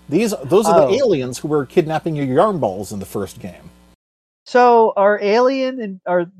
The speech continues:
Speaker 2: is that a recurring thing throughout this series? These
Speaker 1: Yes.
Speaker 2: aliens?
Speaker 1: You see,
Speaker 2: Okay.
Speaker 1: uh, yeah, the Woolies are actually, uh, Bubsy's major, uh, major villains. You fight them in Bubsy, Bubsy three D, Bubsy the Woolies Strike Back.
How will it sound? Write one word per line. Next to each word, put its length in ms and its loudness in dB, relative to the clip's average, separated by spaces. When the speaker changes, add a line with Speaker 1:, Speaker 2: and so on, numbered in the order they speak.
Speaker 2:
is 120 -4
that 140 2
a 80 0
recurring 580 -8
thing 320 -4
throughout 360 -2
this 340 -10
series? 640 -6
These 160 -8
Speaker 1:
Yes. 380 4
Speaker 2:
aliens? 200 -14
Speaker 1:
You 80 -2
see, 380 4
Speaker 2:
Okay. 60 8
Speaker 1:
uh, 260 6
yeah, 160 4
the 100 2
Woolies 480 0
are 120 0
actually, 580 -2
uh, 220 2
Bubsy's 520 -4
major, 680 -6
uh, 220 -4
major 280 -6
villains. 560 -4
You 100 -2
fight 340 2
them 220 -6
in 320 -6
Bubsy, 460 0
Bubsy 380 -4
three 260 -8
D, 260 -4
Bubsy 340 -2
the 80 -4
Woolies 320 -2
Strike 360 -2
Back. 300 0